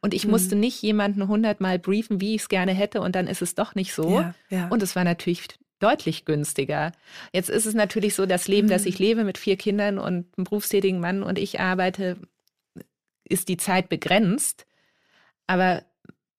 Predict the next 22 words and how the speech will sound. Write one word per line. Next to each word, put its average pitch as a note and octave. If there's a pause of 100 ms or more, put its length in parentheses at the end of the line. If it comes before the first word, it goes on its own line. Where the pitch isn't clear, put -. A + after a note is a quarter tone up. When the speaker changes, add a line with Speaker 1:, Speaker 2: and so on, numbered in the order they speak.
(200)
Speaker 1:
man -
kann G#3+
ja G#3+
schon G#3+
noch G#3+
mal G3
gucken, G3
wo G#3
macht G3
es -
Sinn, A3+ (260)
das -
outzusourcen A3
und G3
wo F#3+
ist F#3
es F3+
einfach E3+
nur E3
Bequemlichkeit E3+
und, D#3+
und D#3